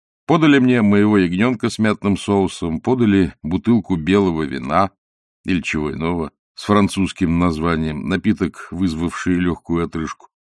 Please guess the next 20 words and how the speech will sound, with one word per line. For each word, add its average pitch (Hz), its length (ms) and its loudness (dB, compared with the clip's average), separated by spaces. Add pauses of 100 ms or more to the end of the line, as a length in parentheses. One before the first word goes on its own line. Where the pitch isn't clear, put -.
(500)
зато 113 320 2
весьма 120 320 2
поднявший 82 460 -6
настроение. - 640 -10 (640)
Завтракал 131 500 -2
я 117 160 2
не 101 100 2
один, 90 380 -6 (280)
в 80 40 -8
зале 104 260 2
ещё 92 260 -2
сидела 92 360 -2
белокурая 87 540 -2
дамочка 95 420 -4
лет 90 200 -2
под 80 200 -8
тридцать, - 540 -10
по 82 100 -6
виду 92 240 -4
вдовушка. 71 720 -10